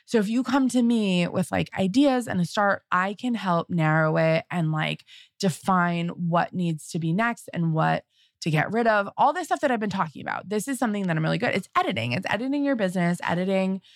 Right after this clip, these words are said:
your assortment, all of that stuff. It's so important. And I think,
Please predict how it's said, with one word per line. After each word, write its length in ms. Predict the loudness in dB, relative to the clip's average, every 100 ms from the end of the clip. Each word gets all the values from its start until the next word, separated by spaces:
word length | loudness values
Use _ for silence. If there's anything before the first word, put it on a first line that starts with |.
| -20 -20 -2
your 140 | 0
assortment, 480 | 2 2 2 2 -2 0
all 240 | 2 2 2
of 80 | 0
that 240 | -4 -6
stuff. 260 | -8 -8 -8
It's 140 | -12 -4
so 240 | 0 2
important. 540 | 0 -2 -2 0 -2 0
And 100 | 2
I 80 | 2
think, 320 | 2 0